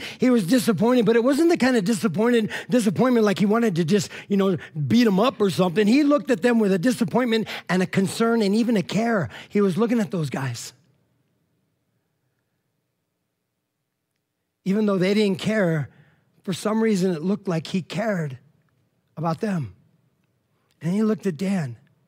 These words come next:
And we're looking at him. And we're looking at Dan, and all of a sudden Dan realizes he's, the teacher's looking right at him.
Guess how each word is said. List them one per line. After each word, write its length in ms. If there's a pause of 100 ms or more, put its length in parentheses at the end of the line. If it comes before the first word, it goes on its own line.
(500)
And 120
we're 60
looking 200
at 60
him. 380 (1000)
And 120
we're 40
looking 240
at 120
Dan, 300
and 100
all 100
of 60
a 40
sudden 220
Dan 260
realizes 540
he's, 240 (480)
the 80
teacher's 400
looking 240
right 220
at 240
him. 180